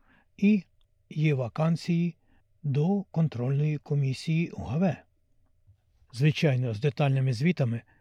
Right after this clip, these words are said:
присутні мали нагоду ознайомитися перед зборами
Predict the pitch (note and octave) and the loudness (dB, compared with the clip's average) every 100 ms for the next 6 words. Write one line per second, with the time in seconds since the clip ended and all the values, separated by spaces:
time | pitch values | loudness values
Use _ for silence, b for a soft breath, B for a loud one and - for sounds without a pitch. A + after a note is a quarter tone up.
0 | b b C#3+ - F#3 F#3+ D#3+ F3+ F#3+ F#3 | b b -4 0 0 4 4 4 0 -2
1 | _ - C#3 B2+ C3 B2+ A2+ B2 B2 C#3+ | _ -4 0 2 2 0 -2 -2 0 2
2 | D#3 E3 - E3 - _ _ _ _ _ | 0 -2 -2 -2 -2 _ _ _ _ _
3 | _ _ D#3 D#3+ D#3+ D3 E3 E3 D#3+ D#3+ | _ _ -2 0 2 2 4 4 4 4